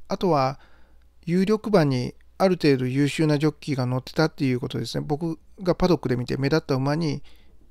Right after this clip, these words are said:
いいジョッキーが乗ってることが多かった。レースに行ってどう乗るかっていうことがイメージしやすかったっていうところがあったんですよね。で、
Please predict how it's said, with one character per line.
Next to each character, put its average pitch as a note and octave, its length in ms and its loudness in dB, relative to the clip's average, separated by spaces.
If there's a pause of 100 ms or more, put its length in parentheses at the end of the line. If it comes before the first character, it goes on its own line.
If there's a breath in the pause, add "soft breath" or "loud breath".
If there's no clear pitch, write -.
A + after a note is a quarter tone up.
(580)
い F3 120 0
い - 20 -4
ジ D3 100 2
ョ C3 40 4
ッ - 40 -20
キ - 120 -8
ー - 20 -2
が B2+ 60 -2
乗 B2 120 0
っ - 20 -6
て D3+ 100 -2
る D3 60 -2
こ E3 80 -4
と E3 80 0
が C#3 120 2
多 B2+ 160 0
か A#2 120 -4
っ - 120 -10
た。 - 200 -4 (680)
レ F#3 140 6
ー E3+ 40 4
ス D#3+ 120 -2
に C#3 100 0
行 - 20 -14
っ - 20 -14
て C3+ 120 -4
ど E3 160 2
う - 20 4
乗 C#3 140 2
る B2+ 60 -2
か E3+ 120 0
っ - 60 -6
て G3+ 80 -2
い E3 40 4
う C#3+ 40 -2
こ C#3+ 80 -2
と C3 80 -2
が B2+ 80 -2
イ B2+ 60 -2
メ C#3+ 140 2
ー C3 40 0
ジ B2 100 -10
し - 120 -6
や C#3 80 -2
す - 80 -6
か B2+ 80 -4
っ - 100 -8
た - 100 -8
っ - 40 -8
て - 140 -14
い B2+ 80 -6
う B2+ 60 -8
と C3+ 100 -10
こ C#3 60 -6
ろ C3+ 80 -6
が C3 100 -4
あ - 40 -6
っ - 80 -12
た - 100 -10
ん - 40 -8
で C3+ 60 -10
す - 100 -16
よ D2 60 -12
ね。 E2 200 -8 (920 soft breath)
で、 C3+ 800 -6